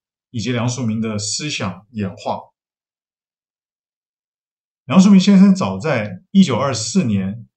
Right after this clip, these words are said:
就已经立意要做《人心与人生》这部书，后来呢，他一直拖到一九六零年才正式的起笔。当然，我注意到了他的另外一部著作，就是我们上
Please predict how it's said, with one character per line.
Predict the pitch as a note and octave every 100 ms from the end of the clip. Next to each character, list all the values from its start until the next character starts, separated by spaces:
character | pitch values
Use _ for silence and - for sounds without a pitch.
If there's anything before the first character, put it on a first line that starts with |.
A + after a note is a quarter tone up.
| _ _
就 | C#3+ A#2+
已 |
经 | G#2+ B2+ C3+ C#3+ D3 _ _ _ _ _ _
立 | F#3
意 | D3 D3+ C3+ G#2 A2 _ _
要 | C#3 B2+
做 | - C#3 G#2
《人 | G#2 A#2
心 | A#2+ C3
与 | A#2
人 | F#2+ G2+
生》 | A#2 G#2+
这 | A2
部 | G#2+ A2
书， | - D#3 E3+ E3+ _ _ _ _ _ _ _ _ _ _ _ _
后 | - G3+
来 | D3+ C3
呢， | C3+ C#3 C3 - _ _
他 | - C#3+
一 | C#3+
直 | A#2
拖 | A#2 C#3
到 | C3+ B2
一 | D3
九 | B2 G#2+
六 | E3 C3
零 | G2+ G#2+
年 | A#2+ G2+ G#2+
才 | - G#2+ G#2+
正 | - C3
式 | G#2+ - A2
的 | G2
起 | F#2 - - A#2+
笔。 | A#2 G2+ _ _ _ _ _ _ _
当 | C#3+
然， | D3
我 | A2+ G#2 G#2 G#2 _ _
注 | - F3
意 | C3+
到 | B2 A#2+
了 | G2+ G2 - _ _ _
他 | _ D3+
的 | C#3+
另 | C#3+ F3+
外 | C#3+ B2+
一 |
部 | A#2+ B2+
著 | B2+ A#2
作， | A#2+
就 | G#2+
是 | C#3
我 | B2+
们 | B2
上 | - D#3+ A#2+ A#2